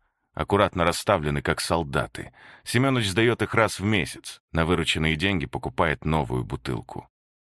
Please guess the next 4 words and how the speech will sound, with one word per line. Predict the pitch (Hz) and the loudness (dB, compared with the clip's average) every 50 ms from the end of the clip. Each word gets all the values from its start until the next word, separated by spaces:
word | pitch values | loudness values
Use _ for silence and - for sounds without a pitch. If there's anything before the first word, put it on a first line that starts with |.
| _ _ | _ _
Круговорот | - 101 - 76 78 87 90 101 - 160 160 - | -4 -2 0 2 2 2 2 2 2 0 0 0
алкоголя | 123 110 - - 92 85 76 87 98 98 110 | -2 -2 0 0 -2 0 2 0 0 0 -2
в | 110 - _ | -6 -8 _
природе. | - - 87 80 76 69 67 57 53 50 50 52 - - - | -4 0 0 0 0 0 -2 -2 -2 -4 -6 -8 -8 -8 -12